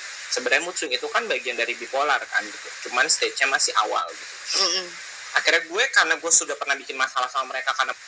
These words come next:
Speaker 1: mood swing gue itu gitu, akhirnya daripada nanti jadi berkepanjangan, I have to ngomong sama mereka gitu, being honest gitu.
Speaker 2: Hmm.
Speaker 1: Gue pikir teman gue nggak akan terima gitu, mereka akan denial dan mereka akan bilang hal yang sama gitu, kayak,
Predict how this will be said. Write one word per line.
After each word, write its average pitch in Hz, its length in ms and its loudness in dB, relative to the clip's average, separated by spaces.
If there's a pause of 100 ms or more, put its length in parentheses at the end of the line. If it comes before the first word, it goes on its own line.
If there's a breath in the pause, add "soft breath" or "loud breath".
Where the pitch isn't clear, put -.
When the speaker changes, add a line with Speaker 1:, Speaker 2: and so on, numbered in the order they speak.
Speaker 1:
mood 123 140 -6
swing 131 260 0
gue 117 140 -4
itu - 280 -4 (100)
gitu, - 220 -10 (400)
akhirnya 151 540 2
daripada 139 480 0
nanti 123 280 -4
jadi 120 240 -4
berkepanjangan, 147 800 2 (480)
I 143 160 4
have 185 220 -2 (100)
to 220 240 -6 (640)
ngomong 180 320 -2
sama 147 220 0
mereka 123 260 0
gitu, 113 220 -6 (540)
being 143 200 0
honest 156 400 4
gitu. 110 220 -6 (520)
Speaker 2:
Hmm. 185 200 -4 (100)
Speaker 1:
Gue 160 120 0
pikir 170 220 2
teman 220 280 6
gue 160 180 -2
nggak 190 200 4
akan 135 180 2
terima 143 320 0
gitu, 113 240 -6
mereka 127 280 4
akan 156 240 4
denial 127 480 0
dan 151 160 -6
mereka 123 280 0
akan 147 180 2
bilang 127 220 0
hal 131 140 4
yang 120 140 0
sama 123 280 0
gitu, - 180 -10
kayak, - 180 0